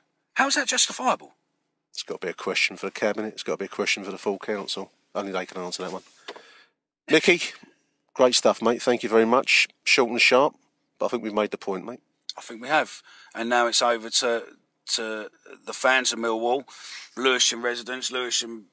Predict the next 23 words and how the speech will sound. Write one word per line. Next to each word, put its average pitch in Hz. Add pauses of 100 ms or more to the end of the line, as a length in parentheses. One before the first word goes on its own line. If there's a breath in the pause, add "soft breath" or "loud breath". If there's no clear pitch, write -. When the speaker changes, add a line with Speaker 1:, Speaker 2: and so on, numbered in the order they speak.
(120)
Speaker 1:
people. 135 (420 loud breath)
Um, 127 (260)
we 131
need 156
your 143
help. 180 (260)
We 131
need 151
to 151
get 143
the 120
stuff -
we're 135
doing 123
out. 135 (280 loud breath)
Speaker 2:
Yep. - (200 loud breath)
Speaker 1:
We 127
need 147
to 127 (340)
keep 139
the -
pressure 123
up. -